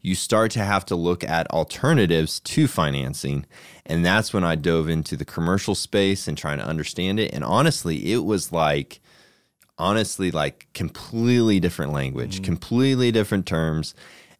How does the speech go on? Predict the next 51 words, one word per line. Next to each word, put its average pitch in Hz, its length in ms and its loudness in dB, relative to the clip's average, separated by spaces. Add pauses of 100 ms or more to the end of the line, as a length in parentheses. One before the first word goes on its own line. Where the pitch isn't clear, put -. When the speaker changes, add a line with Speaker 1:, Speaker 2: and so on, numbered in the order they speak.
Speaker 1:
And 95 180 2
so 98 160 4
once 107 300 4
I 135 80 4
learned 104 320 4
that, 101 160 2
and 90 100 0
I'm 85 100 0
still 123 480 0
learning, 76 360 2
like, 76 260 -2 (100)
we 104 180 2
have 120 200 4
so 98 180 0
many 98 200 2
conversations. 85 840 0
Speaker 2:
Right. - 60 0
Speaker 1:
I 92 40 0
feel 113 180 2
like 92 180 4
every 95 220 0
time 90 260 0
we 80 80 0
talk, 101 520 0 (280)
you're 90 220 2
educating 98 680 4
me 95 160 2
<laughs> - 60 2 (300)
Speaker 2:
Mm-hmm. - 20 -2 (220)
Speaker 1:
on 127 220 4
the 113 80 0
commercial 104 460 0
space 101 460 0
and 80 100 -6
how 85 160 0
you 87 160 0
guys 82 240 2
see 85 220 -4
it 82 40 0
as 78 120 -4
far 80 160 -2
as 76 100 -4
banking 82 560 -4 (840)
and 78 200 -4
loans 87 400 2
and 78 80 -4
all 78 100 -2
that 73 180 -4
kind 76 120 -6
of 71 60 -10
stuff. 71 260 -10